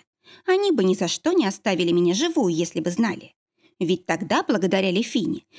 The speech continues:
я в ближайшем времени могу двигаться – а так бы находилась в коматозе и всю неделю пролежала тут,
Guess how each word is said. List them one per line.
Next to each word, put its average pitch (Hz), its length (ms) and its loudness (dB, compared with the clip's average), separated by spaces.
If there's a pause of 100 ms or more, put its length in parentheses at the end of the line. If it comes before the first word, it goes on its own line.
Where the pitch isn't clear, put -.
(120)
я 285 140 0
в 277 60 -6
ближайшем 339 520 0
времени 269 380 2
могу 175 280 2
двигаться – 240 600 -4 (360)
а 175 100 -2
так 196 260 -2
бы 196 80 0
находилась 185 560 0
в - 20 -20
коматозе 185 580 0
и 202 140 -2
всю - 160 -4
неделю 190 400 2
пролежала 180 560 0
тут, - 380 -8